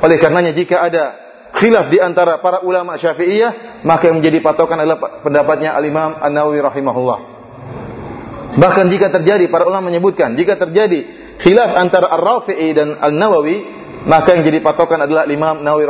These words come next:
rahimahullah. Dan dalam hal ini Al-Imam Nawawi telah mengatakan, sebagian ulama Syafi'iyah yang berpendapat tentang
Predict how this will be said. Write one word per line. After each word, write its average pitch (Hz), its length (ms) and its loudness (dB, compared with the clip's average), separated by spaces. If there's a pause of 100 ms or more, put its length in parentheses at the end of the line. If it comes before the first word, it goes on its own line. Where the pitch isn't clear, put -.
rahimahullah. 143 480 -2
Dan 143 80 -2
dalam 143 240 0
hal 147 160 -2
ini 160 320 -6 (240)
Al-Imam 151 400 4
Nawawi 151 240 2
telah 143 160 0
mengatakan, 156 840 -2 (400)
sebagian 143 440 4
ulama 156 320 0
Syafi'iyah 156 520 0 (760)
yang 151 280 4
berpendapat 143 680 0
tentang 156 380 2